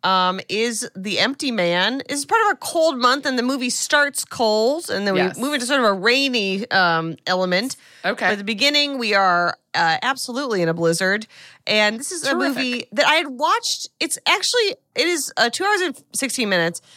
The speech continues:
Speaker 1: I am on the record, and I will continue to be on the record as saying that a movie, especially a horror movie, does not need to be longer than ninety minutes. They almost never have to be.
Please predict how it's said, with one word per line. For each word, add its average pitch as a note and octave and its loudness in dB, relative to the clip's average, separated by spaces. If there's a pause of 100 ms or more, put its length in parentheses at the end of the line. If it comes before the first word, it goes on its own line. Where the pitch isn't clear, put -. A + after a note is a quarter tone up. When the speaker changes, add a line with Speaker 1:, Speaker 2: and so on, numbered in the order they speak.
(280)
Speaker 1:
I C4 4
am C4 0
on C4+ 4
the D#4 0
record, C#4 0
and A#3 0
I A3 2
will A3 -4
continue A#3+ -2
to G3+ -6
be A3+ 2
on A3 2
the G#3 -2
record G3 0 (180)
as G#3 -2
saying A#3 0
that G#3+ 0
a G#3+ 2
movie, A#3+ 0
especially C#4+ 0
a - -4
horror B3+ 2
movie, A3+ -4
does G#3 -8
not A3+ 0
need C4 -6
to C4+ -8
be C4+ -4
longer A3+ 2
than A#3+ -4
ninety A3 0
minutes. A3 -4
They G3 -2
almost G3+ -2
never G#3 0
have D#3+ -2
to - -12
be. D#3+ -6